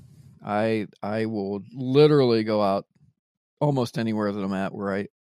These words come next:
know it's not being sprayed and eat the fresh flowers, just straight up. I mean, vitamin C, all kinds of minerals, uh, and, and honestly, they're really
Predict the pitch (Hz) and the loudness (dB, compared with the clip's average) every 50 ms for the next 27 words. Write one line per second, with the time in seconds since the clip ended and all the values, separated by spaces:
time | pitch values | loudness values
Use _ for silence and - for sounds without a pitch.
0 | _ _ _ _ - 123 120 110 110 104 90 - - - 101 - - - 98 95 | _ _ _ _ -10 -8 -6 -4 -4 -4 -6 -8 -10 -12 -12 -12 -10 -10 -10 -8
1 | 98 104 - - - 104 101 98 101 117 - _ _ _ _ _ _ _ - 113 | -8 -10 -12 -12 -10 -8 -6 -6 -8 -10 -12 _ _ _ _ _ _ _ -12 -8
2 | 107 - 101 120 120 - - 113 - - 120 104 95 - - - 92 80 80 82 | -6 -4 -4 -4 -4 -6 -10 -14 -10 -6 -6 -6 -6 -6 -6 -4 -4 -2 -2 -4
3 | 80 78 78 - - - _ _ _ _ _ _ _ _ _ _ - 113 104 - | -6 -8 -12 -14 -18 -20 _ _ _ _ _ _ _ _ _ _ -6 -6 -6 -6
4 | - - - 92 87 80 80 80 - - _ _ _ _ _ _ _ _ _ _ | -6 -8 -8 -8 -8 -8 -8 -10 -12 -14 _ _ _ _ _ _ _ _ _ _
5 | _ - - 101 92 85 90 107 143 - _ _ - 123 117 117 110 110 101 95 | _ -14 -10 -8 -8 -8 -8 -10 -12 -18 _ _ -2 0 0 0 0 -2 -4 -6
6 | - - 120 120 117 110 104 101 101 - 107 101 98 80 85 98 110 113 117 117 | -6 -8 -6 -4 -2 0 0 -2 -2 -4 -6 -6 -6 -8 -6 -6 -4 -4 -4 -4
7 | 113 107 104 101 101 - - - _ _ _ _ _ _ _ _ _ _ _ - | -4 -4 -4 -4 -6 -8 -12 -18 _ _ _ _ _ _ _ _ _ _ _ -12
8 | 107 98 92 92 92 90 92 - - _ _ 117 120 127 139 135 127 131 - _ | -8 -6 -6 -4 -4 -6 -6 -8 -10 _ _ -2 0 0 0 0 -2 -6 -10 _
9 | _ _ _ _ _ - 131 139 - - - 113 120 147 165 - - 190 190 196 | _ _ _ _ _ -10 -10 -10 -10 -10 -10 -8 -8 -8 -8 -8 -8 -8 -6 -6
10 | 190 185 - _ _ _ - 110 104 110 120 64 135 175 233 269 233 143 - 117 | -8 -8 -10 _ _ _ -14 -12 -12 -12 -12 -10 -10 -8 -8 -6 -6 -6 -6 -8
11 | 113 110 | -10 -12